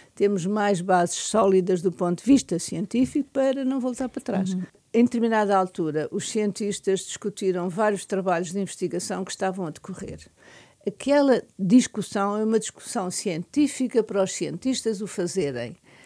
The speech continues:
Speaker 1: porque aquilo não eram trabalhos terminados.
Speaker 2: Inclui
Speaker 1: Passar esta
Speaker 2: nessa
Speaker 1: informação
Speaker 2: situação a vacinação das crianças, que foi uma das questões que levantou mais polémica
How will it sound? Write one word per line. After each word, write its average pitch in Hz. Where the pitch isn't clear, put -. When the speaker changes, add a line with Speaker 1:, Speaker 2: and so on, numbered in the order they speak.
Speaker 1:
porque -
aquilo 247
não 247
eram 247
trabalhos 233
terminados. 233
Speaker 2:
Inclui 240
Speaker 1:
Passar 269
esta 233
Speaker 2:
nessa 220
Speaker 1:
informação 208
Speaker 2:
situação 190
a 180
vacinação 180
das 165
crianças, 160
que -
foi 180
uma 165
das 160
questões -
que -
levantou 170
mais 170
polémica 165